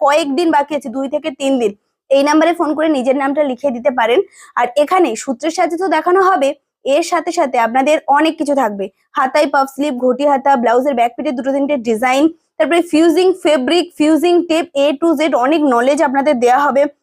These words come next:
কোনো অসুবিধাতে আপনারা ফোনও করতে পারেন। তাহলে আর অপেক্ষা কিসের, ঝটপট ফোন করে নিন। আর এখানে লুপগুলো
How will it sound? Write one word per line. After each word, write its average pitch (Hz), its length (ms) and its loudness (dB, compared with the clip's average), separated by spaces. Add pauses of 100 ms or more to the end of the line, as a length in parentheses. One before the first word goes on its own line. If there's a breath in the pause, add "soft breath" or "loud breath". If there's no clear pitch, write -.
(140)
কোনো 339 200 0
অসুবিধাতে 302 500 -2
আপনারা 269 280 0
ফোনও 302 340 0
করতে 247 240 0
পারেন। 226 300 0
তাহলে 302 380 2 (280)
আর 277 180 0
অপেক্ষা 330 340 -2
কিসের, 320 300 -4
ঝটপট 254 380 -2
ফোন 330 180 0
করে 311 180 0
নিন। 269 100 0
আর 247 120 0
এখানে 294 260 -2
লুপগুলো 277 480 2